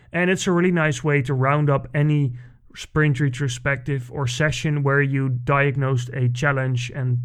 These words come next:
thought of new ideas on what you could do to improve it. The strength of the structure, in this case, really lies on the focus on how each individual can contribute to a shared challenge.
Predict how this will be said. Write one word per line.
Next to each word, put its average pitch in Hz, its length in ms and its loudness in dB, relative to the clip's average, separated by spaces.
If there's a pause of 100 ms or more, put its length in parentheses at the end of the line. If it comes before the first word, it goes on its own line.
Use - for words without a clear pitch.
thought 135 280 -4
of 127 120 -6
new 135 220 0
ideas 127 400 -2
on 127 140 -4
what 123 160 -2
you 127 80 -4
could 127 160 -4
do 131 120 0
to 131 140 -4
improve 131 400 0
it. 127 220 -12 (680)
The 160 80 2
strength 160 400 2
of 196 80 -10
the 165 80 -4
structure, 180 640 0 (280)
in 156 100 0
this 165 180 2
case, 156 380 0
really 185 200 0
lies 143 440 2
on 156 60 0
the 147 60 2
focus 151 600 0 (260)
on 151 160 2
how 151 240 2
each 156 160 -2
individual 165 720 2
can 131 240 -2
contribute 127 540 0
to 139 160 -4
a 135 100 -4
shared 123 320 -2
challenge. 135 580 -6